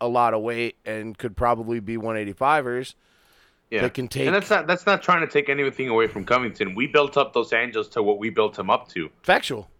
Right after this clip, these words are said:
Speaker 2: Yeah.
Speaker 1: Factual. Col-, Colby did what he had to do, and he, and he won the,
Speaker 2: Yeah.
Speaker 1: he won the fight, and it, it wasn't,
Speaker 2: Mm-hmm.
Speaker 1: it wasn't close. He, he
Speaker 2: Look,
Speaker 1: was decisive.
Speaker 2: I
Speaker 1: The, the striking was close, but takedowns and control obviously are,
Speaker 2: Mm-hmm.
Speaker 1: are very huge factors. And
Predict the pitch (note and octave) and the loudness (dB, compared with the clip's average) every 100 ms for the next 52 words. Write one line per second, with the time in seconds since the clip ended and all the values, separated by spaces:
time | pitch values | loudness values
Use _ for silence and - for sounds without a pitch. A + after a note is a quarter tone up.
0 | _ _ _ _ _ _ G#2+ G#2 - - | _ _ _ _ _ _ 0 2 0 -8
1 | _ - G3 - B2 G2 _ _ _ - | _ -4 -2 -2 -6 -12 _ _ _ -20
2 | _ _ - C#3+ D3 - D3 D3+ F3 F#3 | _ _ -8 -2 -2 -2 -2 0 2 4
3 | F#3 G3 F3+ F3 A#3 G3+ F#3 C#3+ E3+ E3 | 6 4 4 0 0 -2 -2 0 0 0
4 | F3 F#3 - - D3 D#3+ F3+ - F3 A#2 | 2 2 2 -2 -6 -6 -6 -2 -2 -2
5 | C#3+ D3+ - C3+ A2 A#2+ C#3 C#3 C#3+ - | -4 -6 -6 -8 -8 -4 -2 -2 -8 -8
6 | A#2+ A#2 E3 D3+ - E2+ F#2 C3 - G#2 | -6 -4 -4 -6 -10 -10 -10 -10 -12 -14
7 | B2+ E3 _ G2 A#2+ B2+ - - E3 - | -14 -16 _ -6 0 0 0 -10 -12 -10
8 | B2+ A2 D#3 C#3+ D3 C3 B2 D3 - D3+ | -2 0 0 -4 -4 -2 0 -2 4 6
9 | F#3+ A3 E3+ C3 B2 - A#2 A2 - - | 6 4 0 2 0 0 0 0 -4 -10
10 | _ _ _ _ B2 C3 A2 - C#3+ C#3+ | _ _ _ _ 4 4 4 0 -2 4
11 | D3 C#3 C3 B2+ A#2+ A2 C3+ C#3+ C#3+ B2 | 4 6 2 -2 -6 2 6 8 8 8
12 | B2+ B2+ - B2 B2 A#2 A#2 A#2 A2+ A2+ | 6 2 -2 -2 0 0 0 0 0 0
13 | A#2 A#2+ A#2 A#2+ A2+ - A2+ B2 G#2+ A2 | 2 2 0 -2 -6 -4 -2 -2 -4 -6
14 | G#2 G2+ | -6 -10